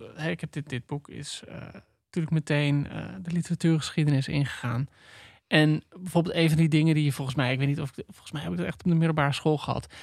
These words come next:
ga je natuurlijk gewoon die namen langs van alles. Dat is ook al zo lekker. Weet je wel, Gijzelhart. Nou, dat is iemand die, die echt zo'n soort type ruwe bolster, blanke pit. Hij heeft wel een soort betere kant. Want hij houdt heel erg van Prul bijvoorbeeld.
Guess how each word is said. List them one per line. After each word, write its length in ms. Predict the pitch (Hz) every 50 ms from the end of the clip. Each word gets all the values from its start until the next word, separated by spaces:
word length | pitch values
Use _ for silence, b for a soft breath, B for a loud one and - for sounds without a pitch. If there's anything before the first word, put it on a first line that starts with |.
| B B B
ga 160 | - - 165
je 80 | 170
natuurlijk 300 | 170 151 160 170 170 160
gewoon 320 | - - 165 156 156 156 143 -
die 180 | - - 170 160
namen 420 | 160 156 151 156 170 165 143 123
langs 360 | 117 110 107 78 113 127 - -
van 180 | - 131 120 -
alles. 320 | - - - - 135 -
Dat 160 | - 147 143
is 80 | 156 156
ook 120 | 156 -
al 140 | 170 147 143
zo 120 | - 160
lekker. 360 | 143 143 143 143 - 143 143 - B B B B
Weet 140 | 165 151
je 80 | - 170
wel, 80 | 160 143
Gijzelhart. 920 | - - - 165 156 170 160 139 135 131 120 120 127 101 110 123 - -
Nou, 180 | - - 110 -
dat 140 | - 135
is 60 | 139 170
iemand 340 | 160 160 147 123 123 123
die, 360 | 127 135 131 127 131 135 - -
die 220 | - 151 - -
echt 200 | - 147 - -
zo'n 160 | - 147 143
soort 280 | 143 - 156 147 143 -
type 300 | - 165 - - 160 151
ruwe 260 | 170 160 160 156 151
bolster, 440 | 143 151 151 151 151 - - 160 147
blanke 320 | 139 139 131 139 135 - -
pit. 260 | - 180 180 185 - - B B B B B B
Hij 180 | B 165 156 151
heeft 340 | 143 147 175 196 214 165
wel 180 | - 180 156 156
een 80 | 151 143
soort 240 | - - 156 139
betere 380 | 131 156 139 143 143 - 156 143
kant. 480 | - - 156 143 170 214 220 - - - _ _ _ _ _ _ _ _ _ _ _ _ _ _
Want 180 | - 143 - 143
hij 60 | 135
houdt 260 | 123 131 147 151 131
heel 160 | 127 135 131 131
erg 180 | 120 135 139
van 160 | - - 139
Prul 320 | - - 160 156 160 165 160
bijvoorbeeld. 600 | 170 147 - 160 151 143 143 139 139 135 143 -